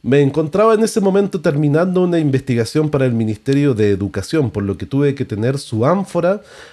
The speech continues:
durante tres días en mi casa antes de llevarla a recreo. Viajé con el ánfora y kilos de hojas de mi informe final para el ministerio, y con mucho ánimo de cumplir con lo prometido,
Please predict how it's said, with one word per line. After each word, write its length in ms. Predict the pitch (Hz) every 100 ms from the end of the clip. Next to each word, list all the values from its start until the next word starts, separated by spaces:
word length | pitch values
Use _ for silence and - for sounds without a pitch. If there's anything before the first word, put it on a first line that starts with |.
| _
durante 440 | 131 147 139 147
tres 460 | 147 147 226 233 -
días 340 | 196 247 190
en 140 | 175 160
mi 100 | 156
casa 480 | 180 151 - 170 -
antes 340 | 160 180 175
de 100 | 147
llevarla 440 | 131 120 131 123 117
a 40 |
recreo. 520 | 104 101 90 87 73 - _ - - - -
Viajé 380 | 98 90 120
con 160 | 104 104
el 80 | 98
ánfora 640 | 113 123 - 107 107 113 -
y 100 | 110
kilos 460 | - 156 143 139
de 120 | 113 123
hojas 440 | 147 135 - 107
de 140 | 113
mi 180 | 113 113
informe 580 | 110 104 - 139 127 123
final 400 | 117 113 127 131
para 160 | 127 110
el 80 |
ministerio, 680 | 95 101 98 - 139 107 92 - - - -
y 220 | 147 139
con 180 | 143 131
mucho 420 | 135 220 - 180
ánimo 320 | 208 196 165
de 140 | 147
cumplir 360 | 143 147 196 190
con 140 | 202
lo 80 | 196
prometido, 640 | 151 156 151 202 240 247